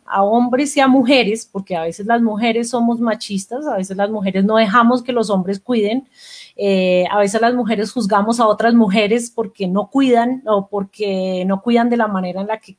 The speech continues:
consideramos que deberían cuidar. Eh, bueno, es decir, es un tema, como tú dices, eh, de unos roles de género muy incrustados en nuestra manera de pensar y de comportarnos. Eh, entonces, en ese sentido sería lo micro, pero el Estado puede intervenir en eso, micro puede intervenir.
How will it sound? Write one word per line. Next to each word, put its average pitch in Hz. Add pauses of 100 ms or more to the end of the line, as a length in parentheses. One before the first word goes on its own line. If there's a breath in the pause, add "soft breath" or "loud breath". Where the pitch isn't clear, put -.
consideramos 190
que 226
deberían 185
cuidar. 240 (640 loud breath)
Eh, 196
bueno, 226
es 190
decir, 254
es 202
un 233
tema, 240
como 214
tú 202
dices, 220
eh, 196
de 180
unos 196
roles 247
de 247
género 196
muy 233
incrustados 214
en 240
nuestra 233
manera 180
de 220
pensar 214
y 247
de 226
comportarnos. 190 (600 loud breath)
Eh, 185
entonces, 196
en 240
ese 196
sentido 220
sería 202
lo 190
micro, 240
pero 214
el 175
Estado 196
puede 254
intervenir 185
en 220
eso, 202
micro 220
puede 208
intervenir. 220